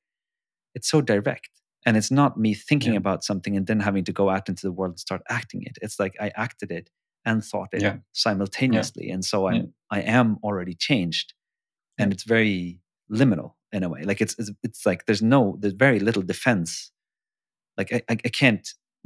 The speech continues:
Speaker 1: almost do it. It's like, I do it or I
Speaker 2: Yeah.
Speaker 1: don't. Like, I, I
Speaker 2: Yeah.
Speaker 1: go there or I didn't. Like,
Speaker 2: Yeah.
Speaker 1: it's very binary in a liberating way. Uh,
Speaker 2: In a, yeah, in a way that's different from talking therapies, which
Speaker 1: Yeah.
Speaker 2: are always, uh,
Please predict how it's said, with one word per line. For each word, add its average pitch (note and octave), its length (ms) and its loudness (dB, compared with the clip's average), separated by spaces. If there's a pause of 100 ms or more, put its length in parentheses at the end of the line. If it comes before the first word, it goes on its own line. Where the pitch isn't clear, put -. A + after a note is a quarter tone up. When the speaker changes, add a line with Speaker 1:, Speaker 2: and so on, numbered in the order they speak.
(560)
Speaker 1:
almost A2+ 380 4
do D#2 140 -6
it. - 160 -20 (100)
It's A2 120 -10
like, G2+ 100 0
I G#2 80 0
do C3+ 180 6
it D3+ 80 6
or G#2 60 4
I F2+ 60 2
Speaker 2:
Yeah. G#2+ 140 2
Speaker 1:
don't. E2+ 200 -8 (240)
Like, G2 240 -6
I, - 100 -8
I A2+ 60 0
Speaker 2:
Yeah. A2+ 60 2
Speaker 1:
go C3 200 8
there G2 160 4
or F#2 40 2
I F2+ 40 0
didn't. F2+ 400 -2 (160)
Like, F#2+ 200 -2 (300)
Speaker 2:
Yeah. A2 140 -6 (220)
Speaker 1:
it's - 100 -20
very B2 200 6
binary G2+ 640 -2 (120)
in F#2+ 120 -2
a F2 100 -2 (200)
liberating E2+ 480 -2
way. - 240 -12 (400)
Uh, D#2 160 -12 (360)
Speaker 2:
In D#3 140 8
a, C3+ 160 10
yeah, C3 240 10
in A#2 60 10
a B2 60 8
way B2+ 160 10
that's A#2 160 4
different C3 360 4
from A#2+ 380 6 (400)
talking B2+ 300 4
therapies, A2+ 640 6
which A#2 180 4
Speaker 1:
Yeah. A#2+ 80 6
Speaker 2:
are A#2+ 100 6
always, A2+ 440 6
uh, A2 260 6